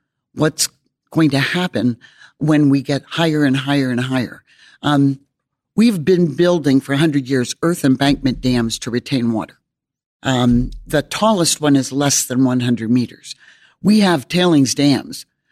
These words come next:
that are three hundred meters high, five hundred meters high. Those stresses caused by that height, we, we do not know how the material will behave in the short term or, or the long term.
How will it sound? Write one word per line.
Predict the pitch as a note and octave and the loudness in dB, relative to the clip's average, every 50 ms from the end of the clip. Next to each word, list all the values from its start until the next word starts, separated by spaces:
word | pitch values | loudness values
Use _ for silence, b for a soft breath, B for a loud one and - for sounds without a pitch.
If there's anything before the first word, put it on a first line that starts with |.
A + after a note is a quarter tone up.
| _ _ - | _ _ -2
that | C#3+ D3+ B2+ | 0 0 2
are | B2+ B2+ A#2+ | 2 0 -2
three | - - - - F3+ G#3 G3+ | -4 -8 -6 -2 0 2 2
hundred | E3 C#3 C#3+ C3+ B2 B2 A2 G#2+ | 2 2 2 2 2 0 -2 -2
meters | A2 A2 A2 - C#2+ - - | -2 -4 -4 -6 -8 -10 -12
high, | - - - - _ _ _ _ _ | -12 -14 -20 -20 _ _ _ _ _
five | _ - - - - - - D#3+ D3 F3+ G3 G3 F3+ C3+ | _ -20 -18 -16 -12 -8 -6 -4 -2 0 0 0 0 0
hundred | B2+ B2 A2+ - A2+ G2+ A2+ | -2 -4 -4 -6 -6 -4 -2
meters | A2+ A#2 A2+ - - - - - | -2 -2 -4 -6 -10 -12 -12 -12
high. | - - - - - - - B B B B B B B B B B B | -10 -10 -12 -12 -14 -18 -18 B B B B B B B B B B B
Those | D#3 D#3 F3+ A3 - - | 0 2 2 2 2 0
stresses | - - - E3 F3 F#3 F#3+ - - C3+ - - - | -2 -2 0 0 0 0 0 0 -2 -2 -4 -6 -8
caused | - - - F#2+ D3+ - - | -8 -6 -4 -4 -4 -4 -4
by | - B2+ C3 B2+ | -4 -2 -2 0
that | C3 B2+ B2+ B2 - - - | 0 -2 -2 -2 -4 -8 -12
height, | - - D3 C#3+ C3 - _ _ _ _ _ _ _ _ _ _ _ _ - | -6 -4 -2 -2 -2 -2 _ _ _ _ _ _ _ _ _ _ _ _ -2
we, | D3+ E3+ F3+ G3+ F#3 - _ _ _ - | 0 0 0 0 -4 -6 _ _ _ -2
we | D#3 F3 F3+ | 0 0 0
do | C#3 F3+ G3 | 0 -2 -2
not | E3 D#3+ D3+ - - D#3 | 0 0 -2 -2 -2 -2
know | D#3 D#3 E3 F3 F#3 D#3+ - - C#2+ - _ _ _ _ _ _ _ _ _ - | 0 0 2 2 2 0 -2 -2 -6 -14 _ _ _ _ _ _ _ _ _ -6
how | - - D#3 D#3+ | -2 0 0 0
the | D3 C3+ C#3 | 2 2 2
material | C#3 C3 C#3 - D3+ D3 D3 C#3+ C3+ | 0 0 -2 -2 -2 0 0 0 0
will | B2+ B2+ B2+ B2 | 0 -2 -4 -4
behave | - B2+ G#2+ - - D#3 D#3+ D#3 D3+ D3+ B2+ | -4 -6 -6 -6 -4 -2 0 2 2 2 0
in | C3 B2 B2+ | 0 -2 -2
the | B2+ | -2
short | - - - C3+ C3 - | -4 -4 -4 -6 -6 -4
term | - C#3 C3+ B2+ B2 - - | -2 0 2 2 2 0 -4
or, | A2 A#2 - _ | -10 -10 -8 _
or | - C#3 C#3 C#3 | 0 2 2 2
the | A2+ B2+ B2 | 0 -2 -4
long | A#2 B2+ C3 C3+ C#3+ C#3 - - - _ | -2 -2 0 2 0 0 -2 -4 -18 _
term. | - - A2+ G2+ F2 D#2 - | -10 -8 -6 -6 -6 -8 -12